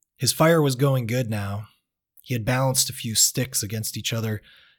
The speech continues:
near the fire to dry as wet items from our impromptu swimming session the night prior. I grabbed my motorcycle pants and tried to set up my own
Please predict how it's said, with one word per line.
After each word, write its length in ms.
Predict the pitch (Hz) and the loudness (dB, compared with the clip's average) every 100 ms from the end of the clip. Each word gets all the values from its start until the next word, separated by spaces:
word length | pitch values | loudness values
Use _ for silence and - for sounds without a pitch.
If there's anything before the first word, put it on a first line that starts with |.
| - | -4
near 180 | 131 123 | 0 0
the 80 | |
fire 460 | 120 - 135 131 127 | 0 2 4 4 2
to 140 | 123 | -2
dry 340 | 110 135 135 131 | 0 2 4 4
as 160 | 120 | 2
wet 260 | 113 139 - | 2 2 2
items 420 | 110 101 98 95 - | -2 -4 -4 -6 -6
from 220 | 120 110 | -4 -4
our 380 | 107 101 98 - | -2 -4 -6 -8
impromptu 720 | 151 135 - 135 113 - 110 98 | -4 -2 0 -2 -2 -4 -4 -4
swimming 440 | - 131 120 107 | -4 -2 -2 -2
session 420 | - 104 - 101 | -2 -4 -6 -8
the 60 | 101 | -6
night 240 | 101 101 | -6 -8
prior. 500 | - 110 107 98 - _ _ _ _ _ _ _ _ _ _ _ _ _ _ _ - | -6 -4 -4 -6 -10 _ _ _ _ _ _ _ _ _ _ _ _ _ _ _ -12
I 60 | |
grabbed 380 | 98 127 139 123 | -2 2 2 2
my 120 | 117 | -2
motorcycle 600 | 110 120 117 - 110 101 | -2 -2 -2 -2 -2 -6
pants 460 | 95 104 101 98 - | -6 -4 -4 -6 -8
and 100 | 101 | -8
tried 260 | - 117 104 | -6 -6 -4
to 60 | |
set 240 | - - 110 | -4 -2 -4
up 120 | 107 | -4
my 180 | 104 107 | -6 -4
own 300 | 113 107 | -4 -4